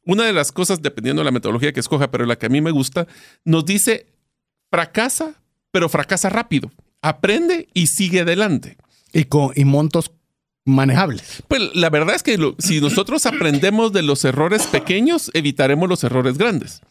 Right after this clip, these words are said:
Speaker 1: Así que si nosotros, ahora, es, todo esto suena bien interesante, César, pero les pongo una pregunta. ¿Qué tan tolerantes al error son ustedes en su vida personal? Hablemos, mí mismo, nuestra familia o en nuestros negocios.
Speaker 2: O vos hacia tus colaboradores.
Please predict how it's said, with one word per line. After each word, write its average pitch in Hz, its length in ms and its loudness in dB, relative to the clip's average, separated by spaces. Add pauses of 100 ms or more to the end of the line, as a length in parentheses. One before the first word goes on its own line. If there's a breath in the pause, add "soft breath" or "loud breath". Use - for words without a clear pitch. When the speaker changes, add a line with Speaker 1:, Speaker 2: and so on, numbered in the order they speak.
(240)
Speaker 1:
Así 156 200 0
que 196 100 -2
si 202 120 0
nosotros, 175 600 -2
ahora, 131 260 2
es, 123 220 -6
todo 190 180 0
esto 294 160 -4
suena 185 260 0
bien 151 220 2
interesante, 139 760 -2
César, 117 380 -4 (520)
pero 131 120 0
les 127 140 0
pongo 208 240 0
una 226 160 0
pregunta. 156 460 -2
¿Qué - 100 -2
tan 339 180 -2
tolerantes 180 600 0
al 143 100 0
error 156 240 -2
son 185 180 -4
ustedes 190 420 -2
en 143 120 2
su 123 160 0
vida 175 220 2
personal? 156 580 0 (300 soft breath)
Hablemos, 139 480 -2
mí 151 180 2
mismo, 277 500 0
nuestra 143 300 -2
familia 226 540 0 (220)
o 156 120 2
en 147 40 2
nuestros 131 280 0
negocios. 175 540 -4 (240)
Speaker 2:
O 147 180 2
vos 165 280 2
hacia 113 200 0
tus - 180 -2
colaboradores. 107 920 0